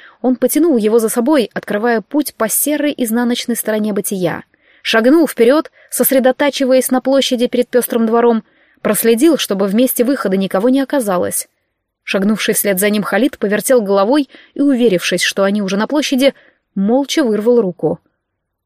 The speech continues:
Да, характерец. Впрочем, кому нужна полностью порабощенная тень? От человека, превращенного в безвольную тряпку, в их ремесле никакого толку.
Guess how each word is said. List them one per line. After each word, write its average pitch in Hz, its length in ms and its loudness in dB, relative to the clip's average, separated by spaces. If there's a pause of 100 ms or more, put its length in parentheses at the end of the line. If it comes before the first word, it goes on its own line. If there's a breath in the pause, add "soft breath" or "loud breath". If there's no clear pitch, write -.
Да, 240 580 0
характерец. 220 880 0 (320 loud breath)
Впрочем, 254 440 2
кому 254 320 2
нужна 269 300 2
полностью 208 460 0
порабощенная 208 680 0
тень? 175 320 0 (540)
От - 160 -6
человека, 277 500 0
превращенного 269 800 2
в 233 40 -4
безвольную 240 580 2
тряпку, 277 400 -2
в 190 100 -2
их - 120 -6
ремесле 226 400 0
никакого 247 500 -2
толку. 180 480 -4